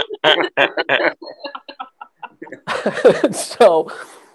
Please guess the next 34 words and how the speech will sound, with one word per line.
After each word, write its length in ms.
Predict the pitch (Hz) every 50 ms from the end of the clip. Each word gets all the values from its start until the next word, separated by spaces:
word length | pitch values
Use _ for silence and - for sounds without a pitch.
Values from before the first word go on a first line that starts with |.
| _ _ _ _ _ _ _ -
but 100 | - 240
he 60 | 277
was 180 | 294 294 302 254
a 100 | 262 233
super 340 | 208 - 359 349 339 302 254
sweet 320 | - - 233 226 190 180
guy, 260 | 208 190 165 143 131
right? 260 | 120 139 151 156 165 165
Like, 220 | 170 165 160 -
eh, 180 | 190 170 170 165
eh, 140 | 170 170 165 165
eh, 100 | 160 160
he 160 | 160 185 196
would, 280 | 190 180 180 180 160 160
uh, 220 | 160 156 147 143
he 120 | - 160 185
would 140 | 185 180
show 160 | - - 208 196
up 100 | 190 196
to 80 | 180
talent 360 | 160 - 151 139 143 143 139
shows 220 | - 151 139 135 131
and 80 | 143
he 40 | 123
would 100 | 113 117
play 140 | - 139 123
country 280 | 120 135 123 123 - 117
music. 240 | 117 113 - -
He's, 200 | 151 180 208 196
he 200 | 190 190 180 220
passed 360 | 208 - - 196 175 156 - -
away 220 | 127 120 123 120
since 300 | 120 - - 110 110 -
he, 280 | - 131 123 120 120